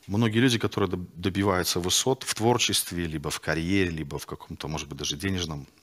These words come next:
успехе, они, по сути дела, проходят очень такой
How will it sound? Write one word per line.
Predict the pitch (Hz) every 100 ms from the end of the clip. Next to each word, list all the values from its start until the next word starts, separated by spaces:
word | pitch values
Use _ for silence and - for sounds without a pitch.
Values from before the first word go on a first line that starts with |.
| _ _ -
успехе, | - - 98 - 92 - - - - - - -
они, | - 87 110
по | 101
сути | - 120 - 101
дела, | 104 104 98 95 - _ _ _ _ _ -
проходят | 98 - 104 101
очень | - 98 90 - _ _ _ _ _ _ _ - _ _ _ _ _ _ _ _ _ _ _ _ _ _ _ _ _ -
такой | - - 95 92